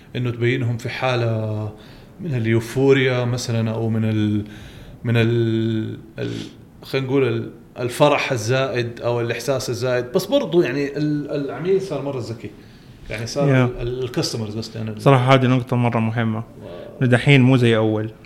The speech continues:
Speaker 2: أول كنت، آه، خاص الناس ما عندها مصادر كثير تشوف منها،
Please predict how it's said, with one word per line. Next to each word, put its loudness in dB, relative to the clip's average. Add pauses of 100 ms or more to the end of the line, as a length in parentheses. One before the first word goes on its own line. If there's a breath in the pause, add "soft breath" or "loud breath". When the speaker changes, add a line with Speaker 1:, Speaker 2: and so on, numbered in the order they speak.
(100)
Speaker 2:
أول 8
كنت، 0
آه، 0 (500 loud breath)
خاص 10
الناس 8
ما 8
عندها 4
مصادر 4
كثير 2
تشوف -2
منها، 0